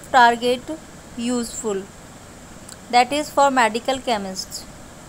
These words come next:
So these classification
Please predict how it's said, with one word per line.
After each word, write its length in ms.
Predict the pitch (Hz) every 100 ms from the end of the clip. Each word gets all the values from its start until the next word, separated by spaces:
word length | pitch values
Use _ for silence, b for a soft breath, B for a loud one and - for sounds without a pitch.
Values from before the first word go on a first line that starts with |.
| - - - - - - - - - - -
So 460 | - 311 330 381 392 - - - - - - 233 220
these 300 | 277 330 359
classification 1300 | - 277 269 285 - 302 302 269 277 262 269 262 311